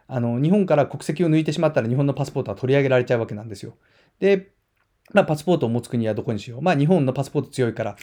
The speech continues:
日本がいいかなって言って日本のパスポートを持って。で、二つ目がビジネスをやる国。で、これは僕はフィリピンを選びました。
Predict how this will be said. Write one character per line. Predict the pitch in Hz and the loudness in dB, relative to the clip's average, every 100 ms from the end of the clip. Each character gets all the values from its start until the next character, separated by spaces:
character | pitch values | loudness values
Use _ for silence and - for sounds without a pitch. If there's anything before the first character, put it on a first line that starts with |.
| - | -12
日 | 135 | -4
本 | 127 123 | -2 0
が | |
い | 113 | -2
い | 107 | -4
か | 123 | 0
な | 165 | 2
っ | |
て | 190 | 2
言 | - | -2
っ | |
て | 117 | -6
日 | 117 | -4
本 | 120 110 | -2 -4
の | |
パ | 110 | -6
ス | 113 | -10
ポ | - | -10
ー | 113 | -10
ト | 101 | -8
を | |
持 | 104 | -10
っ | |
て。 | 104 127 - _ - | -10 -16 -18 _ -10
で、 | |
二 | 147 208 | -2 0
つ | 202 | 0
目 | 226 208 | -2 0
が | 123 117 101 _ - | 2 0 -2 _ -10
ビ | 156 | -4
ジ | 208 | 0
ネ | 165 | 0
ス | 123 | -2
を | 104 | -4
や | 107 | -2
る | 104 | -4
国。 | 107 104 104 _ _ _ - | -6 -8 -10 _ _ _ -6
で、 | 131 127 | -2 0
こ | 135 | 2
れ | 214 | 2
は | 214 | 2
僕 | 202 202 | 4 4
は | |
フ | 185 | 4
ィ | 202 | 2
リ | 190 | -2
ピ | 131 | -2
ン | 110 101 | -4 -4
を | 107 | -4
選 | 110 | -4
び | 104 | -4
ま | 104 | -6
し | - | -8
た。 | - | -16